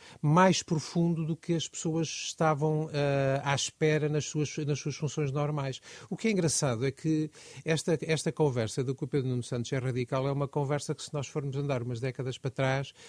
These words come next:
eh, é uma conversa repetida. O Jorge Sampaio para, para a direita era um radical, o Eduardo Re-, Ferro Rodrigues para a direita era um radical, o próprio António Costa, quando ganhou a, a liderança do Partido Socialista,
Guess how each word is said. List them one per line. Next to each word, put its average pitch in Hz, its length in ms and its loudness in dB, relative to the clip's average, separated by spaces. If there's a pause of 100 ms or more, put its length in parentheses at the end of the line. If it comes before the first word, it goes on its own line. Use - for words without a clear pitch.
(200)
eh, 147 500 4
é 151 80 2
uma 151 140 2
conversa 151 400 2
repetida. 135 520 -2 (320)
O 156 60 2
Jorge 143 220 4
Sampaio 123 720 2 (160)
para, 135 300 2
para 127 180 -2
a - 20 2
direita 123 420 0
era 117 260 0
um 113 60 -4
radical, 151 720 -2 (380)
o 131 120 0
Eduardo 131 400 2
Re-, 127 300 -2
Ferro 123 260 -2
Rodrigues 123 400 -2
para 131 160 -4
a - 20 -2
direita 123 400 -2
era 135 160 0
um 113 60 -4
radical, 117 420 -2
o 247 100 2
próprio 277 300 4
António 139 280 4
Costa, 165 440 -2
quando 127 280 -2
ganhou 123 600 2
a, 120 320 -4
a - 20 -2
liderança 123 440 -2
do 120 100 -4
Partido - 400 -8
Socialista, 143 480 0